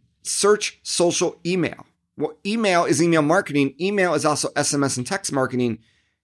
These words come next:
Email, there's also this convergence with social when we talk about things like Facebook Message, uh, Instagram Direct. So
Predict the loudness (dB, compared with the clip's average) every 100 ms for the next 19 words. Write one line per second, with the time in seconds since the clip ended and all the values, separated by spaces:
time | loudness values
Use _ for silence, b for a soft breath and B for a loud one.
0 | _ -2 2 4 4 4 4 2 2 0
1 | 0 2 4 4 2 -4 -6 0 0 2
2 | 0 0 -2 b b b 2 2 2 -2
3 | 0 0 2 0 -2 0 -2 0 -2 -4
4 | _ -2 -2 -2 -6 -10 _ _ _ -8
5 | -6 -4 -4 -4 -4 -4 -6 -8 -12 _
6 | _ _ _ _ _ _ -6 2 4 4
7 | 0